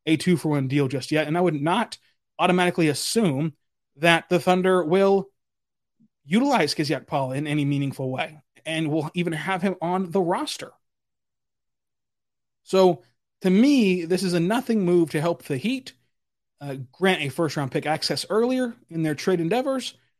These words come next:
And for the Thunder, if nothing else comes up and nothing else is available, they get a nice project wing for the rest of the season. And if something does come up available, it will not hinder them in any way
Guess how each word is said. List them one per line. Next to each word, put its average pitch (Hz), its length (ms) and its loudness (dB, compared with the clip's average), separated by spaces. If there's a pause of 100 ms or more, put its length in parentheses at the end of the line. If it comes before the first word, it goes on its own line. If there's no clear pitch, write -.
(280)
And 190 200 -2
for 220 60 2
the 208 100 0
Thunder, 247 540 0 (340)
if - 120 -20
nothing 240 420 0
else 240 180 0
comes 214 400 0
up 202 260 0
and 147 220 0
nothing 233 400 0
else 196 140 -2
is 165 80 -6
available, 165 540 0 (260)
they 151 80 -2
get 143 140 2
a - 20 -2
nice 196 400 0
project 190 720 0
wing 170 260 0
for 170 80 -4
the 160 60 4
rest 165 180 0
of 160 40 -2
the 147 60 -2
season. 151 360 -2 (440)
And 143 80 -8
if 131 60 -8
something 202 240 2
does 254 220 4
come 208 120 2
up 170 120 0
available, 147 500 2 (260)
it 135 80 -10
will 156 100 2
not 175 180 0
hinder 170 260 0
them 160 160 2
in 143 120 0
any 202 260 0
way 160 400 2